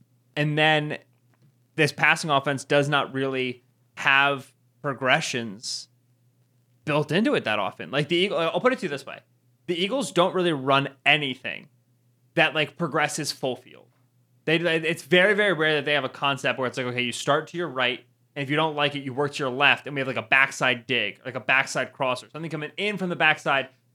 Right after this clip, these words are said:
to make this operate across the full field."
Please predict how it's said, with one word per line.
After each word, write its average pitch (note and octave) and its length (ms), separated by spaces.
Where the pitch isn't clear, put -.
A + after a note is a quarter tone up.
to D3+ 80
make D#3+ 400
this F3+ 160
operate D3 340
across C3+ 400
the C3 100
full A#2+ 220
field." F2+ 400